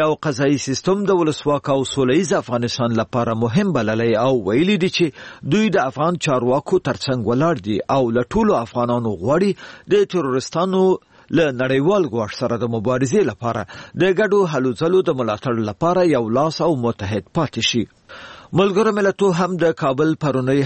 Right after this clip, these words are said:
حمله غندلې او ویلي دي چې باید د دې ډول بې رحمانه اعمالو مسؤلان د عدالت منګولو ته وسپارل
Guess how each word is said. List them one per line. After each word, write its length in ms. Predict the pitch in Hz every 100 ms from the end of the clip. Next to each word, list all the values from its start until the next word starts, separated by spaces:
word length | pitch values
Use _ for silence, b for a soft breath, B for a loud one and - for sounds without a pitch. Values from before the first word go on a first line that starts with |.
| 117
حمله 240 | 107 123
غندلې 440 | 117 120 135 170 98
او 160 | 117 113
ویلي 280 | 139 185 202
دي 120 | 185
چې 200 | - 170 - B B -
باید 300 | 160 202 185
د 60 | 156 127
دې 100 | 180 190
ډول 240 | 196 165
بې 180 | 139 117
رحمانه 420 | 104 117 127 127 123 127
اعمالو 440 | 127 131 170 190 185
مسؤلان 720 | 131 117 - 139 131 160 175
د 60 |
عدالت 540 | 143 123 110 113 120 -
منګولو 420 | 113 110 117 117
ته 60 | 147
وسپارل 600 | 170 165 - 113 113 110